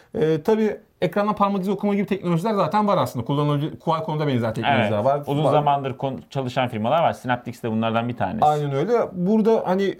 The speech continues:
Speaker 1: fonksiyonellikten ziyade benim endişe ettiğim konu kırılganlık. Çünkü yani bu seviyede telefonun darbeye ve düşmeye karşı çok hassas olacağını tahmin ediyorum. Hani
Speaker 2: Düşürme be. Yani ben şimdi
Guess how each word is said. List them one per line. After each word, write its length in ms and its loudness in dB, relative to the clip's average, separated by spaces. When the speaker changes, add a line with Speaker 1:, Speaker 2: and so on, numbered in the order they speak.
Speaker 1:
fonksiyonellikten 1160 0
ziyade 500 2
benim 200 2
endişe 240 0
ettiğim 140 -4
konu 240 -4
kırılganlık. 580 2
Çünkü 440 -2
yani 260 -2
bu 40 -6
seviyede 300 0
telefonun 640 -2
darbeye 400 2
ve 100 0
düşmeye 280 -4
karşı 280 0
çok 180 -2
hassas 240 -2
olacağını 360 0
tahmin 260 -2
ediyorum. 220 -2
Hani 200 -2
Speaker 2:
Düşürme 440 -2
be. 200 2
Yani 220 2
ben 120 0
şimdi 220 -8